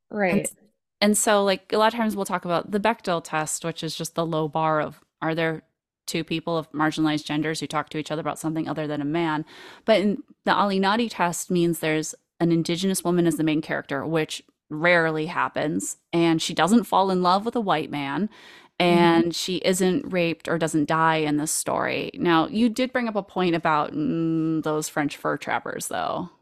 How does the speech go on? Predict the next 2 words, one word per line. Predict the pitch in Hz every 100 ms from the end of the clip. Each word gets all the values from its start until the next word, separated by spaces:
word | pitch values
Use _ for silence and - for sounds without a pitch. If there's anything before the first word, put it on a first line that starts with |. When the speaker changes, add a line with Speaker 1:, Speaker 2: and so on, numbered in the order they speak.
| _ _ _ _ _ _ _ _ _ -
Speaker 2:
Yes. | 202 208 214 196 175 190 - - - -
Uh, | 196 196 190 185 175 170